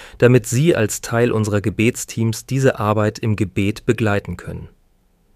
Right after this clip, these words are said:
Wir leisten Hilfe, die ankommt, weil wir einen Gott haben, der den Weg dafür frei macht.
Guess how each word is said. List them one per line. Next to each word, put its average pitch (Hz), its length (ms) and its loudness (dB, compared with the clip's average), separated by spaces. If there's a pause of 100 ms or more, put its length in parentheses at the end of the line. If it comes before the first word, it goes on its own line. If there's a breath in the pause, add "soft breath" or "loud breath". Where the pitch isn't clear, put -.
Wir 131 100 6
leisten 139 340 4
Hilfe, 127 520 2 (160)
die - 120 -2
ankommt, 139 600 2 (240 loud breath)
weil 107 180 4
wir 101 100 4
einen 98 220 0
Gott 127 280 4
haben, 117 440 0
der 101 120 2
den 98 220 0
Weg 107 220 0
dafür 101 280 -2
frei 85 300 -6
macht. 85 420 -12